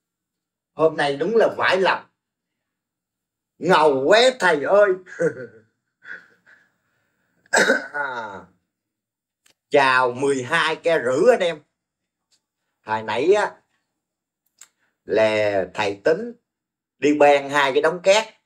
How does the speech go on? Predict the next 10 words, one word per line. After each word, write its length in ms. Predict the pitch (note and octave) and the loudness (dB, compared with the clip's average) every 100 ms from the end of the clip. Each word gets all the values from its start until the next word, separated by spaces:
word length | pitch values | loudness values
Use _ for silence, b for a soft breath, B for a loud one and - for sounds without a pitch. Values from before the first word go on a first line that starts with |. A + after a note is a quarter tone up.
| _ _ _ _ _ _ | _ _ _ _ _ _
Tính 200 | D#3+ F#3+ | -2 0
ăn 260 | G#3 D#3+ D3 | -2 -4 -2
cháo 320 | E3+ F#3+ A3 | 0 2 0
xong 280 | - E3 D3+ | -2 -2 0
là 120 | B2+ | -2
đi 120 | A#2 | -2
ban 260 | D3 D#3 D3+ | 0 -2 -2
hai 140 | D3 | -4
đống 180 | D3 E3+ | -4 -6
cát. 220 | E3+ G#3+ | -4 -4